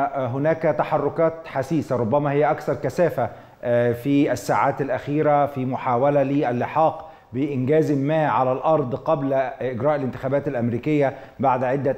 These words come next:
أيام، لكن في تقديري المسألة تتوقف على مدى ما تحمله هذه الزيارة للمبعوثين الأمريكيين،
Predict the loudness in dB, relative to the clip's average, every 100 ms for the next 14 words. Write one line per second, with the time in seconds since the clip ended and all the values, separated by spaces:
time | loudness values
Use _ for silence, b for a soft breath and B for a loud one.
0 | -4 0 2 2 0 B B B -4 -2
1 | -2 -2 -2 -4 0 2 4 2 2 -2
2 | -2 0 0 0 2 4 4 0 -2 0
3 | 0 0 0 0 0 0 -2 -4 -2 0
4 | 0 B B B 0 2 2 2 2 2
5 | 0 2 4 4 2 0 0 -2 -2 -2
6 | -2 0 0 0 -2 -2 -2 -2 2 4
7 | 2